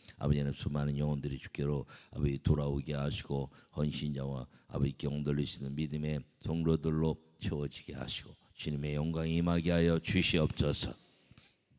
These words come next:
오늘도 지켜주심을 믿습니다. 아버지, 다음 주 아버지 월터 신방할 때 성령이 함께 해주셔서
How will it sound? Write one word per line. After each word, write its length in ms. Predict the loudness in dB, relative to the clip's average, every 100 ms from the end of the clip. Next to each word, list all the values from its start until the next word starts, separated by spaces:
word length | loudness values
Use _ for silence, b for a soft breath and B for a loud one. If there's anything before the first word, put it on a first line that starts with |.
| _ _ _ _ _ _ _ _ -6
오늘도 380 | -2 -2 -2 -6
지켜주심을 640 | -8 -4 -4 -4 -6 -6
믿습니다. 720 | -8 -8 -8 -10 -12 -12 -14 -18 B B B B
아버지, 360 | 0 0 0
다음 300 | -2 -2 -4
주 300 | -6 -4 -4 -6 B B
아버지 240 | -4 0 0
월터 480 | 0 -2 -2 -2 -2
신방할 480 | -6 -6 -6 -8
때 180 | -6 -6
성령이 340 | -4 -4 -4 -4
함께 360 | -4 -4 -4
해주셔서 840 | -2 -2 -4 -4 -6 -6 -6 -6